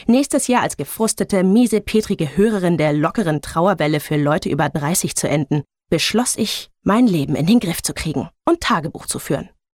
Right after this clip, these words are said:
um die Wahrheit über Bridget Jones festzuhalten. Die ganze Wahrheit. Vorsatz Nummer eins:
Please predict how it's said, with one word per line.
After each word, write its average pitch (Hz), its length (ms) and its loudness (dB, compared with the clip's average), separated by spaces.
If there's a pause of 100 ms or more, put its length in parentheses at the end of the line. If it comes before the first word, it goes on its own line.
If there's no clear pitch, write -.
(380)
um 262 120 6
die 240 200 2
Wahrheit 190 340 0
über 165 160 0
Bridget 165 400 -2
Jones 156 240 0
festzuhalten. 147 680 -4 (1000)
Die 226 240 4
ganze - 400 -4
Wahrheit. - 500 -10 (1200)
Vorsatz 277 400 0
Nummer 269 240 4
eins: 175 420 -6